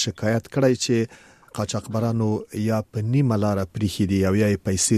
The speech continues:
ترې خوړلې دي. دا خو ډېره لویه ضایعه ده، د پیسو د دې کورنیو لپاره چې مثلاً یو اندازه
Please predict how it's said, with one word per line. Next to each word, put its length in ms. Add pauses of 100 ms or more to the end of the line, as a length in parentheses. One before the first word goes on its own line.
ترې 180
خوړلې 420
دي. 100 (760)
دا 120
خو 120
ډېره 340 (140)
لویه 300 (120)
ضایعه 380
ده، 80 (100)
د 20 (540)
پیسو 360
د 80 (100)
دې 80 (140)
کورنیو 440
لپاره 340
چې 140
مثلاً 360 (540)
یو 120
اندازه 420